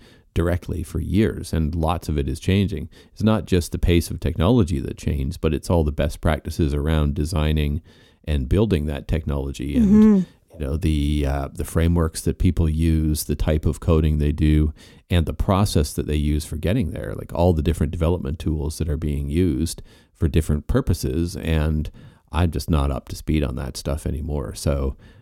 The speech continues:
Speaker 1: we need somebody to come in and kind of take that away and
Speaker 2: Mm-hmm.
Speaker 1: you know, build the,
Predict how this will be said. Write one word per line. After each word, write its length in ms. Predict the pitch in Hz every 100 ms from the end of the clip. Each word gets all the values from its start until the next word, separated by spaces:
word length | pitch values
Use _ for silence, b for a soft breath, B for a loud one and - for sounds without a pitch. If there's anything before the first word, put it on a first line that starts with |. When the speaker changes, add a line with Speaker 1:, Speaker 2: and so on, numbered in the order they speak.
| b -
Speaker 1:
we 120 | 87
need 200 | 82 76
somebody 380 | - 80 73 67
to 80 | 78
come 240 | 90 78
in 240 | 76 76
and 280 | 69 62 65 - _ -
kind 140 | 80
of 120 | 65 -
take 240 | - 82
that 180 | 78 73
away 380 | 69 73 76 67
and 100 | 123
Speaker 2:
Mm-hmm. 380 | 220 226 220 208
Speaker 1:
you 300 | 190 _ -
know, 100 | 73
build 380 | 71 101 92 82
the, 220 | 80